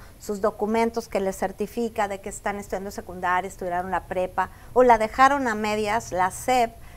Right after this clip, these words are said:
abrió la posibilidad para que de manera digital puedan culminar sus estudios. Y, y en eso quisiera trabajar más para que también podamos tener una carrera que pueda ser virtual. Eh,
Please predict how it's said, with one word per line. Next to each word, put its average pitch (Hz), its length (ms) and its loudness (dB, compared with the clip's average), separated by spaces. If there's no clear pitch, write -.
abrió 214 420 2
la 220 120 0
posibilidad 208 760 -2
para 196 240 -2
que 190 120 -8
de 185 80 -6
manera 190 340 -4
digital 220 640 0
puedan 202 300 -4
culminar 180 500 -6
sus - 240 -12
estudios. 151 600 -8
Y, 175 120 -8
y 240 100 6
en 247 100 6
eso 262 420 2
quisiera 226 380 2
trabajar 202 420 0
más 208 280 -2
para 202 220 -4
que 190 100 -12
también 185 400 -6
podamos 208 400 0
tener 190 320 0
una 196 220 -4
carrera 190 680 0
que 175 100 -10
pueda 180 300 -2
ser 175 320 -6
virtual. 208 680 2
Eh, 185 400 0